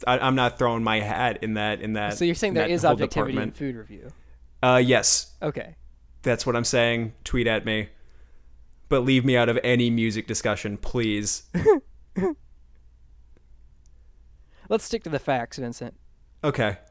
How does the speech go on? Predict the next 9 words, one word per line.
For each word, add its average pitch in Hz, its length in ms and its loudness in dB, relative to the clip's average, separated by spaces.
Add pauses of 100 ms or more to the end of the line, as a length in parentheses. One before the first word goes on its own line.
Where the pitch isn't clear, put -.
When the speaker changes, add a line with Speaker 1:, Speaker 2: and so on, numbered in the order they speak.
(600)
Speaker 2:
Uh, 135 540 -4
Speaker 1:
Facts. 135 400 2
Wendy's 131 600 0 (100)
kinda 127 280 0
sucks. 110 500 -4 (880)
Speaker 2:
Um, 120 520 -2
Speaker 1:
Uh, 110 720 0
another 131 280 0
fact, - 640 0